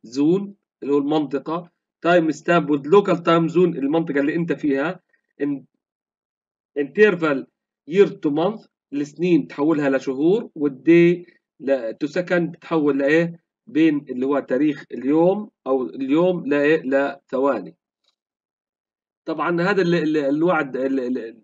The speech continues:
أنواع تانية على سبيل إنه إحنا نكون integrated مع أي دا-، database engine تاني. تمام؟ في عندي declaring scalable variable اللي هي ال M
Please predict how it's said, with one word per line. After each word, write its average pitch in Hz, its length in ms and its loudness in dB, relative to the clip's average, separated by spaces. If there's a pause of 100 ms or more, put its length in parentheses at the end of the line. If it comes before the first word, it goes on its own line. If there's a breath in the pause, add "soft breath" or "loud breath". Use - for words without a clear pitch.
أنواع 160 300 0
تانية 180 400 2
على 147 100 -2
سبيل 160 260 -4
إنه 156 200 -2
إحنا 160 180 -4
نكون 165 500 2
integrated 143 500 -2
مع 143 240 -4
أي 156 360 2
دا-، 135 460 2
database 151 680 -4
engine 147 480 -2 (420)
تاني. 104 300 -4 (760)
تمام؟ 160 400 -2
في 214 220 0
عندي 180 440 2
declaring 170 640 2
scalable 147 640 2
variable 190 520 2 (640)
اللي 156 200 0
هي 175 220 2
ال 151 260 -4
M 170 260 0